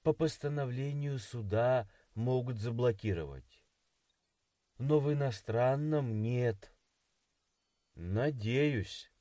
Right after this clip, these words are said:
согласился с ней. "Но не проще ли нам открыть счёт до востребования? Например, в Российской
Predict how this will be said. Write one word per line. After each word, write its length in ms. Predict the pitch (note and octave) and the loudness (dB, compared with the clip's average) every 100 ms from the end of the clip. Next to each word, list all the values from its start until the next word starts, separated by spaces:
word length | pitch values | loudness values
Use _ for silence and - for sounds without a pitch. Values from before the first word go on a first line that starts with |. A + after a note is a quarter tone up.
| _ | _
согласился 760 | - A2 F#2+ G2+ F#2+ A#2 G2 A2 | -6 -4 0 0 0 -4 -4 -4
с 100 | G#2+ | -2
ней. 340 | F#2 C2+ B1+ _ _ _ _ _ _ _ _ - | -4 -4 -14 _ _ _ _ _ _ _ _ -6
"Но 220 | A#2+ C#3+ | 0 2
не 160 | D#3 D3 | 4 2
проще 500 | D3 E3+ D#3 - B2+ | 4 4 2 -2 0
ли 120 | A2+ | 2
нам 320 | B2 D3 B2+ | 4 4 4
открыть 420 | A2 - C3 C#3 | 2 0 -4 -4
счёт 380 | - D3+ D3+ - - | -2 2 2 2 -6
до 200 | G#2+ C#3 | 2 6
востребования? 1120 | D3 - C3+ A#2+ F2 D#2+ D2+ D2 C2 B1 - _ _ - | 6 2 0 0 2 -2 -2 -8 -12 -14 -18 _ _ -4
Например, 640 | G#2 G#2+ A#2+ B2+ C#3+ A#2 - _ - | 2 2 2 6 6 6 2 _ -2
в 120 | G2 | 4
Российской 600 | A#2 G#2 C3 G#2 A2 G#2+ | 4 4 -2 -4 0 0